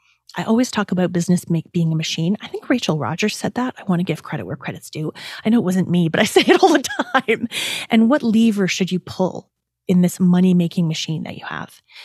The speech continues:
Where to put your time? How to communicate the data with others on your team?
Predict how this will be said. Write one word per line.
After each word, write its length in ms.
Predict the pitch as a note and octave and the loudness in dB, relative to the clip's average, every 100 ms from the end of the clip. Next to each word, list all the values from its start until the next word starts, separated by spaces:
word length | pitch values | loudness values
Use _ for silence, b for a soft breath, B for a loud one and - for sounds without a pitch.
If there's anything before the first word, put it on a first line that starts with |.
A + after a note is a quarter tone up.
| B | B
Where 160 | G#3+ | 2
to 80 | A#3+ | 2
put 180 | - - | -2 -6
your 100 | G3 | -6
time? 420 | - - F#3+ D#3+ | -4 -4 -2 -2
How 140 | - - | -4 -8
to 60 | |
communicate 680 | - - D4+ D#4+ - A3+ - | -6 0 2 2 0 -4 -4
the 120 | F#3 | -6
data 280 | - F#3 F3+ | -2 0 0
with 160 | E3 - | -4 -8
others 300 | E3+ E3+ E3 | -8 -8 -8
on 80 | E3 | -10
your 100 | D#3+ | -10
team? 340 | - - G3 | -10 -10 -10